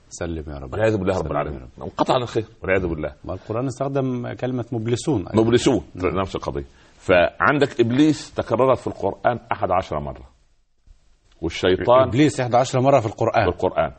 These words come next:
Speaker 1: مم.
Speaker 2: والعجيب أن الاستعاذة بالله ذكرت أحد عشر مرة.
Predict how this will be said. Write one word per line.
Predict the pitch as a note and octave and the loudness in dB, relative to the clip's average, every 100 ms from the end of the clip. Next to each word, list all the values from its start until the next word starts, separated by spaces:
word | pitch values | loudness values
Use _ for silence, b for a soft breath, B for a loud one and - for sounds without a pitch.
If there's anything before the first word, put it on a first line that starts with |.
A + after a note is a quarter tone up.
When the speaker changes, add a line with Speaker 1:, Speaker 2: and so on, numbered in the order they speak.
| - | -10
Speaker 1:
مم. | E2+ | -2
Speaker 2:
والعجيب | F2+ F2+ D2+ E2 A2 A#2+ - _ _ | 0 2 2 0 -6 -8 -12 _ _
أن | F2 E2+ | -6 -4
الاستعاذة | E2+ - F2 D#2+ A2+ F#2 D#2+ - _ _ _ _ _ - | -6 -6 -2 2 2 2 -4 -10 _ _ _ _ _ -6
بالله | E2+ F2 A2 A2+ - _ F#2 | -4 2 2 2 -6 _ -4
ذكرت | G2+ F2+ E2+ - | -2 0 -2 -2
أحد | E2+ D2+ | -4 -4
عشر | D2 C2 | -8 -12
مرة. | A1+ A1 | -14 -16